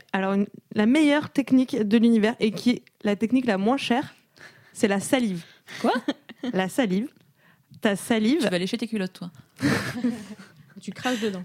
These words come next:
Speaker 1: Non, tu craches dans ta culotte.
Speaker 2: <laughs> Encore mieux.
Speaker 1: Non, mais t'as taché ton drap.
Speaker 2: Oui.
Speaker 1: T'as, tu, bah, t'as dormi, ça a débordé. Euh, à qui c'est pas arrivé, je sais pas, hein.
Speaker 2: Tout le
Speaker 1: Personne
Speaker 2: monde.
Speaker 1: lève la main, bizarrement, euh,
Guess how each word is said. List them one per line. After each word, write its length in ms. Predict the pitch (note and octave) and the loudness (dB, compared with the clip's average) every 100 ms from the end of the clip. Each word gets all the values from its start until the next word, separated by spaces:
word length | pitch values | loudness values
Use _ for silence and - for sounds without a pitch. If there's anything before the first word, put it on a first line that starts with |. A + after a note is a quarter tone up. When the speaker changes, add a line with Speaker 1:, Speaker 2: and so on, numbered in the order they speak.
| - | -4
Speaker 1:
Non, 200 | G#3 G3+ | -4 -4
tu 120 | - - | -8 -6
craches 280 | - B3+ | -2 0
dans 100 | A3 | 0
ta 120 | G#3+ G#3 | -2 -4
culotte. 340 | - G3 G3 A3 | -4 -4 -2 -2
Speaker 2:
<laughs> 60 | G#3+ | -4
Encore 320 | C4 F#3+ E3+ | -4 0 0
mieux. 220 | D3+ E3 - - D5 - - F#4 - F#4 C#4+ B3+ | 2 0 0 -8 -8 -8 -18 -16 -10 -8 -6 0
Speaker 1:
Non, 180 | B3+ C#4+ | 0 2
mais 220 | G#3+ - _ _ _ - _ - | -2 -4 _ _ _ -20 _ -2
t'as 120 | A3+ | -2
taché 280 | A#3+ A#3 D#4+ | 0 -2 -2
ton 120 | C#4+ | 0
drap. 280 | A3 F#3 F3+ _ _ _ _ _ | 0 -2 -6 _ _ _ _ _
Speaker 2:
Oui. 60 | - | -4
Speaker 1:
T'as, 120 | G3+ E3 | -2 -2
tu, 140 | A#3+ F#3 | -4 -6
bah, 100 | - | -10
t'as 120 | - F#3 | -6 -2
dormi, 460 | F#3+ G3 A3 A#3+ | 0 2 4 4
ça 140 | B3 G#3 | 2 0
a 60 | |
débordé. 720 | F#3 F#3 F#3+ F3+ F#3+ G#3+ A3+ A3 | 2 2 2 2 2 4 4 4
Euh, 380 | F3 F3 E3+ E3 - _ - | 0 -2 -4 -4 -10 _ -4
à 80 | F3+ | -2
qui 140 | - | 0
c'est 140 | A3+ G3 | 0 0
pas 120 | F#3+ | 0
arrivé, 680 | F#3+ F#3 F3+ G#3 B3 B3 | 0 -2 0 0 0 0
je 60 | G#3 | -2
sais 160 | F#3+ F#3+ | -4 -6
pas, 300 | - A3 A#3+ | -4 -2 -2
hein. 340 | G3 G3+ F3 | -4 -4 -6
Speaker 2:
Tout 40 | E3+ - | -8 -12
le 40 | - | -2
Speaker 1:
Personne 240 | G#3 F3 | 0 2
Speaker 2:
monde. 80 | A#3+ | 2
Speaker 1:
lève 140 | A3 | 2
la 120 | G#3 G#3 | 2 0
main, 200 | B3+ C#4+ | 0 2
bizarrement, 640 | A3+ G#3+ G#3 A#3+ C#4 C#4 | 2 2 2 4 4 2
euh, 260 | - - | 2 2